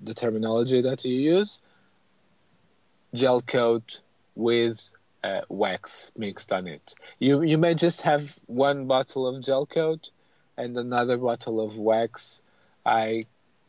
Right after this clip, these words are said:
can't remember the exact type of wax that you need to add it. Uh, then I, maybe paraffin wax. You just mix a little bit,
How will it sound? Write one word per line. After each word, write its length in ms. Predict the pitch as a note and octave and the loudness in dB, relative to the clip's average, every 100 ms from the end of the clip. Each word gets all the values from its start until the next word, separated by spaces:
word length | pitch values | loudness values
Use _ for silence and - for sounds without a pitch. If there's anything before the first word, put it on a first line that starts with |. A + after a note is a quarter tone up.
| - - - _ _ _ _ _ _ _ _ _ _ _ - | -12 -12 -12 _ _ _ _ _ _ _ _ _ _ _ -6
can't 340 | C#3 C#3+ C#3 | -2 -2 -2
remember 400 | C#3+ C3+ C3 C3+ | -2 -2 0 0
the 160 | C3 B2+ | 2 2
exact 600 | A#2+ G#2 A#2+ B2 - - _ _ - | 2 0 -2 -2 -10 -20 _ _ -12
type 340 | C3+ A#2 - | -8 -8 -8
of 220 | A#2 G2+ | -10 -4
wax 360 | G2 G#2+ C3 - | 2 4 4 0
that 180 | D3+ - | 0 0
you 80 | D3+ | 0
need 160 | D#3 | -2
to 200 | - D#3 | 0 2
add 120 | D#3 D#3+ | 4 2
it. 340 | E3+ - - _ _ _ _ A#2+ | 0 -8 -20 _ _ _ _ -6
Uh, 300 | B2 A#2+ - _ _ _ _ | 0 0 0 _ _ _ _
then 220 | B2 B2 - - - - - - | -8 -8 -12 -18 -20 -20 -20 -14
I, 180 | - - G#2+ - _ | -12 -12 -16 -20 _
maybe 360 | A#2 C#3 C#3 C#3 | 2 4 6 4
paraffin 640 | - B2+ C#3 E3 D#3+ E3 | 2 2 2 2 2 2
wax. 480 | E3 F#3 - - - _ _ _ _ _ - | 2 2 -2 -12 -14 _ _ _ _ _ -6
You 100 | B2 | -4
just 300 | C3 A#2+ - _ _ _ | -4 -6 -8 _ _ _
mix 440 | A2+ B2 C3+ - D3+ | -4 0 0 2 4
a 60 | |
little 300 | D3 C#3 D#3 | 4 6 4
bit, 400 | D#3 D#3+ D#3 - | 6 4 2 -8